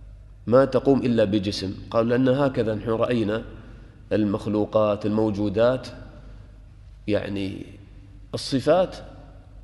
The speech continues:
ما تقوم إلا، ما، ما نرى صفة هكذا في الهواء تمشي لوحدها، علم، قدرة، لا، لون أبيض هكذا، لا، كل صفة لا بد أن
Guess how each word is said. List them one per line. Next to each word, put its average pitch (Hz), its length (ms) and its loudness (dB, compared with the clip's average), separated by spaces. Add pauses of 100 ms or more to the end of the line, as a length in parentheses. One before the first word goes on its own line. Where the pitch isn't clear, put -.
(100)
ما 170 260 4
تقوم 156 340 2
إلا، 160 180 4
ما، 165 280 6
ما 165 160 6
نرى 135 400 6
صفة 127 400 2
هكذا 107 320 2
في 95 100 -6
الهواء 104 380 2
تمشي 98 420 -4
لوحدها، 92 520 -2 (580)
علم، 101 320 2 (120)
قدرة، 98 500 0
لا، 156 140 -4 (800)
لون 113 360 2
أبيض 101 380 0
هكذا، 101 480 -2 (140)
لا، 180 160 -6 (1040)
كل 208 540 6
صفة 185 340 -2
لا 220 140 6
بد 175 220 0
أن - 340 0